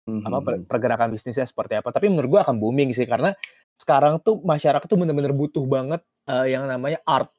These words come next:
Speaker 2: Kayak semacam konser, kayak semacam
Speaker 1: Hiburan
Speaker 2: apa.
Speaker 1: lah ya.
Speaker 2: Bener. Lu bosen nggak sih kayak, ya,
Speaker 1: Iya,
Speaker 2: kita,
Speaker 1: men.
Speaker 2: kita nggak bisa
Speaker 1: Bosen
Speaker 2: bohong
Speaker 1: banget
Speaker 2: lah.
Speaker 1: nggak sih?
Speaker 2: Kita nggak bisa bohong lah. Maksudnya kita bosen di rumah.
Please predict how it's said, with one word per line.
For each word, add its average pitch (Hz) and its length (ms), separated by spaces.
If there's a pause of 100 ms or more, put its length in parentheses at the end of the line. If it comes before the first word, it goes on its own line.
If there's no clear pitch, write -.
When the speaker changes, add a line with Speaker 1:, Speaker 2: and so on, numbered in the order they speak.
(140)
Speaker 2:
Kayak 104 280
semacam 101 400
konser, 156 640
kayak 120 240
semacam 123 240
Speaker 1:
Hiburan 135 320
Speaker 2:
apa. 110 80
Speaker 1:
lah 92 140
ya. 85 180 (120)
Speaker 2:
Bener. 233 380 (340)
Lu 208 200
bosen 202 320
nggak 156 160
sih 202 160
kayak, 147 420 (140)
ya, 139 200
Speaker 1:
Iya, - 160 (140)
Speaker 2:
kita, - 140
Speaker 1:
men. 85 100
Speaker 2:
kita 208 160
nggak 233 140
bisa 98 120
Speaker 1:
Bosen 113 120
Speaker 2:
bohong 110 140
Speaker 1:
banget 98 220
Speaker 2:
lah. - 60
Speaker 1:
nggak 98 140
sih? 87 200 (120)
Speaker 2:
Kita 190 180
nggak 214 140
bisa 180 120
bohong 180 200
lah. 202 140
Maksudnya 170 260
kita 196 140
bosen 143 300
di 131 120
rumah. 107 280